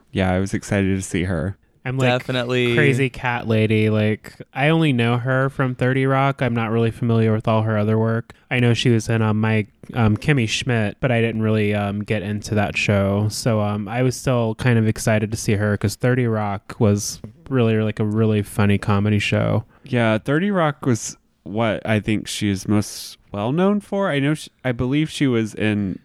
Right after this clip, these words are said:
Speaker 1: Ally McBeal, like, back in the nineties.
Speaker 2: Oh.
Speaker 1: Like, that, I remember her, like, being, having, like, a prominent role in that show.
Speaker 2: And comedy is usually not, like, my go-to genre, so that's, like, high praise for me.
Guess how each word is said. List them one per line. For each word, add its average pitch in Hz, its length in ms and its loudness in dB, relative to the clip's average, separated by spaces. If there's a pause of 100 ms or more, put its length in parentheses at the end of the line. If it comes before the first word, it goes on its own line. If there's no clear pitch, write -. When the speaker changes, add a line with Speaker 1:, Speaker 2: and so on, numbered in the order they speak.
Speaker 1:
Ally 107 240 -2
McBeal, 104 680 -2
like, 101 220 -4
back 98 260 -2
in 104 80 -2
the 101 100 2
nineties. 101 580 0
Speaker 2:
Oh. 120 1000 0
Speaker 1:
Like, 107 320 -2
that, 117 200 -6
I 110 80 -2
remember 123 400 0
her, 110 180 2
like, 107 180 -4
being, 101 580 -2
having, 107 320 -2
like, 101 160 -2
a 101 60 -4
prominent 101 420 -2
role 95 220 0
in 95 100 -2
that 92 240 -4
show. 90 540 -2
Speaker 2:
And 139 160 2
comedy 165 400 0
is 139 100 0
usually 123 360 2
not, 117 200 2
like, 113 220 0
my 117 120 0
go-to 110 440 2
genre, 101 640 0
so 98 640 0
that's, - 280 -2
like, 107 140 -2
high 101 240 0
praise 98 400 4
for - 160 2
me. 101 360 2